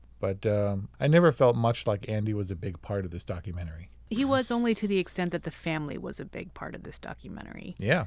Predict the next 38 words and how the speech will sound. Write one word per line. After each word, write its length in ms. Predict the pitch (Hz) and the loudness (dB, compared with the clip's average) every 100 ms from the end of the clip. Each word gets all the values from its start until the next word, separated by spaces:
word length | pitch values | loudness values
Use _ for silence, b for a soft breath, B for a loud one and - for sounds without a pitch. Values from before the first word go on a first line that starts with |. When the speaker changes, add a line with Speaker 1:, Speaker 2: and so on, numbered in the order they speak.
| - | -4
Speaker 2:
You 120 | 190 | -4
know, 140 | 175 151 | -2 -2
just 260 | 160 190 | -2 0
to 120 | - - | 0 2
illustrate 560 | 190 196 - 170 147 | 2 2 0 -2 -2
how 180 | 147 175 | -2 0
little 280 | 165 175 175 | 2 2 2
I 120 | 156 | 0
knew 180 | 156 160 | -2 -4
about 280 | 156 147 147 | -2 -4 -6
the 60 | |
Bee 160 | 151 190 | -6 -4
Gees, 280 | 156 147 - | -2 -4 -2
I 100 | 190 | -2
didn't 200 | 294 220 | 0 0
know 120 | 196 | 0
that 160 | 190 - | -2 -4
these 180 | 190 185 | -4 -2
dudes 240 | 185 185 | -4 -2
were 80 | 165 | -4
brothers. 560 | 175 262 - - - - | -4 -4 -4 -8 -10 -4
Speaker 1:
The 80 | |
Brothers 540 | 101 98 107 113 131 117 | -4 2 2 4 4 2
Gibb? 420 | 113 113 151 208 - | 2 2 2 0 -4
It 80 | - | -4
was 160 | 113 113 | -2 -2
supposedly 760 | 104 - 147 151 143 110 107 | -4 2 2 4 2 2 0
the, 380 | 101 104 101 101 | 0 0 0 0
uh, 40 | 95 90 | 2 0
origin 680 | - 107 117 135 113 98 | -2 2 4 6 4 0
of 120 | 98 | 0
the 80 | 90 | -2
Bee 200 | 87 117 | -2 0
Gees 340 | 110 113 113 98 | 0 0 -2 0
name, 300 | 123 143 87 | 2 2 0
the 100 | 85 | -2
Brothers 380 | 104 107 110 | 0 0 0
Gibb. 320 | 104 151 101 | 0 0 0